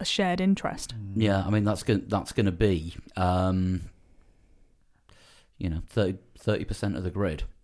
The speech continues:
Speaker 1: Mm-hmm.
Speaker 3: having one vote, even if Ferrari lose the veto, that's nearly half of it. They're
Speaker 1: Yeah.
Speaker 3: gonna, they're
Speaker 1: But
Speaker 3: gonna
Speaker 1: then you could, you've got, like, Renault customers, you've got Ferrari customers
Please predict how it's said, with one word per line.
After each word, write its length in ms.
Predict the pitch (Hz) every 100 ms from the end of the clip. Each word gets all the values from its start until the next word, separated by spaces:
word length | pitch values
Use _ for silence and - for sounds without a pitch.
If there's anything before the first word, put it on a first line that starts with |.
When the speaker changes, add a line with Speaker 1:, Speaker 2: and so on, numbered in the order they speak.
| _
Speaker 1:
Mm-hmm. 520 | 190 180 175 - -
Speaker 3:
having 340 | - 92 90 87
one 220 | 90 87
vote, 300 | 95 98 85
even 140 | 90 90
if 60 |
Ferrari 360 | - 92 92 90
lose 220 | 90 90
the 80 | 87
veto, 320 | 92 95 76
that's 180 | 85 82
nearly 240 | 95 87
half 300 | 82 95 101
of 80 | 78
it. 60 | 208
They're 100 | -
Speaker 1:
Yeah. 60 | 90
Speaker 3:
gonna, 120 | -
they're 120 | 117 104
Speaker 1:
But 80 |
Speaker 3:
gonna 40 | 208
Speaker 1:
then 160 | 220
you 100 | 202
could, 220 | 208 220 196
you've 100 | -
got, 220 | 190 -
like, 100 | 170
Renault 320 | 175 180 175
customers, 640 | 165 185 - 175 135 87 -
you've 160 | 139 -
got 220 | 139 -
Ferrari 420 | 175 170 170 147
customers 720 | - - - 156 80 - -